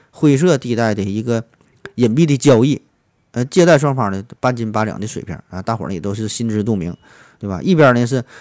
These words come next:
老子敢来你借钱，是吧？敢这么高利息跟你借钱，我就他妈没想还，对吧？另一边儿呢，老子敢把钱借给你啊，他妈我总有办法把这钱要回来。所以说大家都不太可能通过正规的法律渠道去解决问题，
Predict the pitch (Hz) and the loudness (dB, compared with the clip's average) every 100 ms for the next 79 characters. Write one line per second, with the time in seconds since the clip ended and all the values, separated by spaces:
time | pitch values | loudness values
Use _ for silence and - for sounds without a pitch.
0 | - 120 101 143 139 107 117 127 98 - | -6 -2 0 0 0 2 0 -2 -4 -2
1 | 127 95 101 - 101 98 _ - 101 143 | -2 -2 -6 -8 -14 -14 _ -8 -4 -4
2 | 135 123 131 127 104 117 113 117 90 90 | 0 0 0 0 -2 -4 -2 -4 -4 -10
3 | - 92 113 127 123 123 123 90 - 80 | -10 -8 -6 -4 -4 -4 -4 -6 -8 -10
4 | 101 - 95 - - _ - 175 165 135 | -10 -12 -14 -14 -18 _ -2 2 2 4
5 | 107 101 101 _ - - 104 131 139 147 | 2 0 -8 _ -16 -4 0 0 0 0
6 | 110 113 135 143 110 110 - 90 - _ | 0 -2 -2 0 0 -4 -8 -14 -16 _
7 | _ - 113 107 101 127 110 117 113 90 | _ -14 -8 -6 -4 -4 -2 -2 -2 -4
8 | 92 95 123 127 90 71 - _ _ _ | -6 -4 -2 0 -2 -6 -14 _ _ _
9 | _ 127 143 127 120 143 135 113 113 - | _ -4 -2 -2 -2 0 2 2 0 -4
10 | - - _ _ _ _ _ _ _ - | -20 -20 _ _ _ _ _ _ _ -20
11 | - _ _ 151 151 147 147 107 107 123 | -20 _ _ 2 4 6 4 2 -2 -2
12 | 113 120 156 135 117 123 - - 120 117 | -2 0 0 2 2 0 -2 -2 -2 -2
13 | 95 113 110 131 120 - 120 101 170 95 | -4 -4 -4 -6 -8 -8 -6 -2 -2 -2
14 | 87 | -10